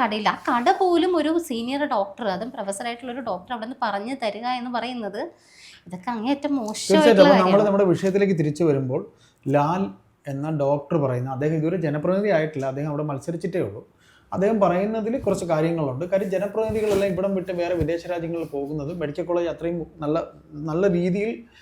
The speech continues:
Speaker 2: വികസിച്ചത് കൊണ്ടാണ് എന്ന്, എന്ന്, എന്താണ് സത്യമെന്ന് ജനത്തിന് അറിയാം.
Speaker 1: ആ, ഈ വെല്ലുവിളി ഏറ്റെടുക്കാൻ വീണ ജോർജ് ഉൾ-, ഉൾപ്പെടെയുള്ള നമ്മുടെ സഭ,
Speaker 2: അത് അപ്പോൾ അവർ പറയും സമഗ്രമായ അന്വേഷണം
Speaker 1: നമ്മുടെ
Speaker 2: നടത്തട്ടെ.
Speaker 1: ജനപ്രതിനിധികൾ
Speaker 2: അപ്പൊ
Speaker 1: തയ്യാറാകുമോ എന്നുള്ളത്.
Speaker 2: അല്ല, അപ്പൊ വീണ
Speaker 1: ഒരാളെങ്കിലും
Speaker 2: ജോർജ്
Speaker 1: വെല്ലുവിളി ഏറ്റെടുത്ത് കാണിക്കണം എന്നാണ്
Speaker 2: അല്ല,
Speaker 1: എൻ്റെ ഒരു
Speaker 2: അപ്പൊ വീണ
Speaker 1: ആഗ്രഹം.
Speaker 2: ജോർജ് എന്ത് മറുപടി പറയും?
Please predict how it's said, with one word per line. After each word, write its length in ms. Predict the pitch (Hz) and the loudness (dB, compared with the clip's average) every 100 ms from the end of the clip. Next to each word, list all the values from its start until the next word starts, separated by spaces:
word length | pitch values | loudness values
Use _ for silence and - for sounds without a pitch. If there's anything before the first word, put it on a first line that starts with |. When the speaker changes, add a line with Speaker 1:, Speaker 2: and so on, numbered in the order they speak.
| _ - | _ 4
Speaker 2:
വികസിച്ചത് 460 | 156 202 202 247 | 6 6 2 2
കൊണ്ടാണ് 560 | 240 208 196 185 180 220 | 4 4 4 4 2 -2
എന്ന്, 180 | 185 214 - - | -4 -8 -10 -4
എന്ന്, 220 | 180 190 | -2 0
എന്താണ് 460 | 180 170 208 220 214 | 0 0 4 2 2
സത്യമെന്ന് 520 | 170 160 247 202 190 | 0 2 4 4 4
ജനത്തിന് 360 | 170 165 160 147 | 4 4 2 -2
അറിയാം. 260 | 113 117 | -2 -6
Speaker 1:
ആ, 40 | 190 | -4
ഈ 160 | 233 | 0
വെല്ലുവിളി 420 | 269 277 269 349 | 2 2 2 4
ഏറ്റെടുക്കാൻ 580 | 370 294 294 269 262 285 | 6 4 4 0 0 2
വീണ 240 | 294 220 226 | 2 0 0
ജോർജ് 320 | 233 220 262 | -2 -4 -4
ഉൾ-, 280 | 247 202 - | -4 -6 -6
ഉൾപ്പെടെയുള്ള 520 | 220 196 233 214 208 | -8 0 2 4 4
നമ്മുടെ 320 | 262 196 185 | 2 0 -4
സഭ, 120 | - 196 | 0 4
Speaker 2:
അത് 120 | 180 | 6
അപ്പോൾ 280 | 214 220 214 | 6 8 10
അവർ 180 | 202 | 10
പറയും 280 | 185 185 233 | 8 6 2
സമഗ്രമായ 440 | 226 170 175 180 180 | 0 0 2 2 2
അന്വേഷണം 280 | 156 165 220 | 0 -2 -2
Speaker 1:
നമ്മുടെ 220 | 175 247 | 2 2
Speaker 2:
നടത്തട്ടെ. 240 | 240 220 | 4 4
Speaker 1:
ജനപ്രതിനിധികൾ 640 | 202 247 233 254 240 247 269 | 4 2 0 0 0 2 4
Speaker 2:
അപ്പൊ 140 | 269 | 4
Speaker 1:
തയ്യാറാകുമോ 760 | 220 226 254 233 226 262 269 | 4 6 8 6 6 4 2
എന്നുള്ളത്. 320 | 269 254 240 202 | 2 2 2 6
Speaker 2:
അല്ല, 120 | 247 | 8
അപ്പൊ 240 | 170 202 | 8 8
വീണ 120 | 233 | 8
Speaker 1:
ഒരാളെങ്കിലും 340 | 262 392 381 370 | 10 10 10 10
Speaker 2:
ജോർജ് 140 | 381 | 8
Speaker 1:
വെല്ലുവിളി 260 | 294 320 339 | 8 6 6
ഏറ്റെടുത്ത് 400 | 277 277 311 339 | 4 2 -4 0
കാണിക്കണം 480 | 214 196 240 302 311 | 0 0 -2 -4 -6
എന്നാണ് 260 | - 254 247 | -6 -6 0
Speaker 2:
അല്ല, 140 | 202 | 6
Speaker 1:
എൻ്റെ 140 | 220 208 | 8 10
ഒരു 60 | |
Speaker 2:
അപ്പൊ 60 | 240 | 10
വീണ 100 | 220 | 8
Speaker 1:
ആഗ്രഹം. 160 | 233 240 | 6 6
Speaker 2:
ജോർജ് 160 | 247 | 6
എന്ത് 160 | 233 233 | 4 6
മറുപടി 260 | 226 233 | 8 8
പറയും? 280 | 220 214 208 | 8 6 0